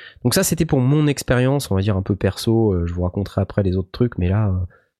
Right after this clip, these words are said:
sur la partie matos, moi, il y a quand même des trucs qui, qui ont vraiment retenu mon attention. J'ai, je me suis fait un petit live, euh, presque en live, euh, depuis la chambre d'hôtel, euh, que vous avez peut-être vu.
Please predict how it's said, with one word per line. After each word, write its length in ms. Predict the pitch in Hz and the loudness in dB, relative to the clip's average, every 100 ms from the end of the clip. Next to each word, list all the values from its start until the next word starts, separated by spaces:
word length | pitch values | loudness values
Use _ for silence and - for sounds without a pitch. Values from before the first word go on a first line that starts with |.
| - | -4
sur 120 | 123 | 0
la 100 | 120 | 0
partie 320 | 123 - - | 0 -4 0
matos, 680 | 131 131 - 160 - - - | 0 0 0 0 0 -8 -4
moi, 80 | 113 | 0
il 60 | 117 | 0
y 20 | |
a 60 | 104 | 2
quand 100 | 110 | 0
même 160 | 107 | 2
des 100 | 104 | 0
trucs 300 | 104 - 131 | 0 -2 -2
qui, 500 | - 98 95 95 92 95 | -4 -2 0 0 -2 -2
qui 80 | |
ont 60 | 95 | -2
vraiment 260 | 101 110 107 | 0 2 0
retenu 220 | 104 113 | 0 0
mon 160 | 107 | 2
attention. 440 | 104 110 104 143 143 | 0 0 0 0 0
J'ai, 300 | 104 95 92 | 2 0 0
je 100 | 95 | -2
me 60 | |
suis 160 | 95 - | -4 -6
fait 100 | - | -2
un 140 | 104 | 0
petit 200 | 98 - | -2 -2
live, 360 | 104 104 107 98 | 0 2 2 2
euh, 180 | 92 87 | 0 -2
presque 360 | - 110 - | -2 -4 -2
en 120 | 95 92 | 0 2
live, 320 | 101 101 92 | 2 2 0
euh, 260 | 87 85 - - - - - | -2 -4 -8 -16 -20 -6 -2
depuis 180 | 95 110 | 2 2
la 80 | |
chambre 220 | 104 107 104 | 2 2 2
d'hôtel, 420 | 104 110 117 117 | 2 2 2 2
euh, 120 | 92 90 | 0 0
que 120 | 95 | 0
vous 160 | 92 | 2
avez 100 | 95 | 2
peut-être 320 | 95 - 92 107 | 0 -2 0 2
vu. 180 | 139 | 0